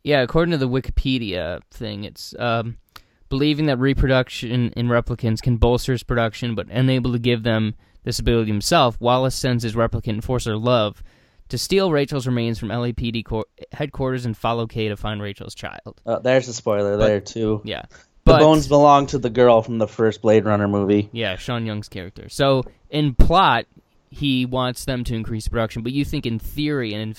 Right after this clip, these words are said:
Speaker 2: I
Speaker 1: philos-,
Speaker 2: think, yeah.
Speaker 1: philosophy,
Speaker 2: Philosophy,
Speaker 1: he just wants
Speaker 2: he
Speaker 1: to be
Speaker 2: wants
Speaker 1: God.
Speaker 2: to be God.
Speaker 1: Okay.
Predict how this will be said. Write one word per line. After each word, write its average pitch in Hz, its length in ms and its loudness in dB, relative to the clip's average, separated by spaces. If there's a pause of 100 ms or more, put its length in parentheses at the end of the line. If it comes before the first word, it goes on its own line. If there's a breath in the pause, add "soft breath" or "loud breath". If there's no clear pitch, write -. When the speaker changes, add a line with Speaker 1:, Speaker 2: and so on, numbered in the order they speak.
(140)
Speaker 2:
I 127 180 6
Speaker 1:
philos-, 104 120 -4
Speaker 2:
think, 117 240 -6
yeah. 110 440 0
Speaker 1:
philosophy, 113 640 -2
Speaker 2:
Philosophy, 117 380 2
Speaker 1:
he 117 60 -2
just - 80 0
wants 120 180 -2
Speaker 2:
he 123 60 -14
Speaker 1:
to 120 60 -4
be 123 60 -2
Speaker 2:
wants 120 280 4
Speaker 1:
God. - 60 -8
Speaker 2:
to 123 60 -6
be 113 120 -12
God. 104 460 0 (240)
Speaker 1:
Okay. 135 200 -8